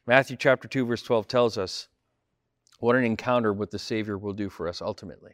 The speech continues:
Matthew chapter two, verse twelve says this, talking about the Magi. "They departed for their own country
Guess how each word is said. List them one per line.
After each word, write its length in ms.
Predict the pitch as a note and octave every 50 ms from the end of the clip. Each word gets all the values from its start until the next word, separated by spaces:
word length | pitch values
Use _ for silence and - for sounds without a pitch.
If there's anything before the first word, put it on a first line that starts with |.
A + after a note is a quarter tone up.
| _ _ _ _ _ _ _ _ _ - - - - _ _ _ _ _ _ _ _ _ _ _ _ -
Matthew 300 | A#2+ C3 C#3+ - C#3+ B2+
chapter 280 | - D3+ C3 B2+ -
two, 160 | - - C#3+
verse 140 | C3 C3 A#2+
twelve 220 | - C3+ B2+ A2+ -
says 180 | - A2 G2
this, 300 | G#2 F2+ F2+ - - - _ _ _ _ -
talking 340 | - B2+ C3+ - D3+ C#3
about 220 | C3+ C3 C3 B2 -
the 60 | B2+
Magi. 340 | A#2 G#2 F#2+ F2+ - G2 F2+ - _ _ _ _ _ _ _ _ _ _ _ _ _ -
"They 180 | B2+ C3 C3
departed 720 | A#2+ B2 C3 A#2+ - - - - - F3 G3 G3+ A3 G#3 F#3
for 200 | - - F3 E3
their 280 | D#3+ D#3 D#3 D3 - -
own 240 | C#3 D3+ D#3+ E3
country 720 | - - - - E3 E3+ - - - G#2+ F#2 F2+ F#2 F#2